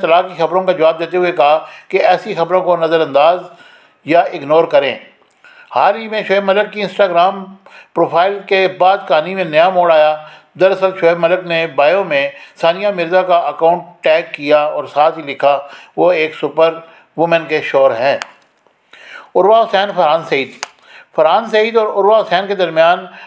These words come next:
नवंबर ट्वेंटी ट्वेंटी में इब्तदाई तौर पर इख्तलाफात और बाज़ इलादगी और फिर तलाक की खबरें सामने आई थीं और तब से लेकर अब तक दोनों को एक साथ नहीं देखा गया था। बाद अठारह अक्टूबर ट्वेंटी ट्वेंटी टू को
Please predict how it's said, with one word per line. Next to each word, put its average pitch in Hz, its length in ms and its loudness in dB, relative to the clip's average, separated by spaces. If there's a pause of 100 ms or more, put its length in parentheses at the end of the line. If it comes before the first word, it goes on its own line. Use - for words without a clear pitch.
(360)
नवंबर 180 360 2
ट्वेंटी 208 400 -4
ट्वेंटी 202 440 -2
में 151 280 0 (260)
इब्तदाई 180 400 2
तौर 208 160 2
पर 196 140 0
इख्तलाफात 175 640 0
और 175 120 0
बाज़ 185 320 0 (180)
इलादगी 175 420 0
और 185 80 4
फिर 180 160 -4
तलाक 175 280 2
की 180 220 -8 (360)
खबरें 170 280 0
सामने 170 320 0
आई 151 160 2
थीं 127 200 -10 (400)
और 170 180 2
तब 214 160 2
से 202 120 -2
लेकर 190 300 2
अब 185 180 2
तक 180 120 0
दोनों 160 260 0
को 175 140 0
एक 165 180 -2
साथ 165 380 0 (300)
नहीं 156 200 0
देखा 143 260 0
गया 123 180 2
था। 101 180 -2 (600)
बाद 185 200 2
अठारह 196 1120 -2
अक्टूबर 185 400 0
ट्वेंटी 190 320 -4
ट्वेंटी 190 340 -2
टू 220 240 -4
को 135 340 0